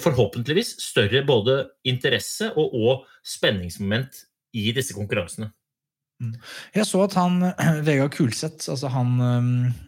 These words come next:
Speaker 2: eh,
Speaker 1: Ja.
Speaker 2: manageren, team manager
Speaker 1: Ja, ja.
Speaker 2: på Uno X, var ute og meldte litt, og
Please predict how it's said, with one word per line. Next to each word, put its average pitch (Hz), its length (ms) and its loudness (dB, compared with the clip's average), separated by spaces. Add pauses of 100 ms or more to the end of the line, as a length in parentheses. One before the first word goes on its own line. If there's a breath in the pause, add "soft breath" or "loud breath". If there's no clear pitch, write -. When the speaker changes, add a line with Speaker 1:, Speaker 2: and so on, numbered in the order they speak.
(120)
Speaker 2:
eh, 120 240 -2
Speaker 1:
Ja. 156 220 4
Speaker 2:
manageren, 104 500 -2
team 127 140 -2
manager 113 240 0
Speaker 1:
Ja, 165 160 4
ja. 160 60 2
Speaker 2:
på 127 320 0
Uno 123 120 0
X, - 380 -4
var 151 160 0
ute 135 180 -2
og 135 80 0
meldte 127 240 -2
litt, 147 160 0
og 165 140 -2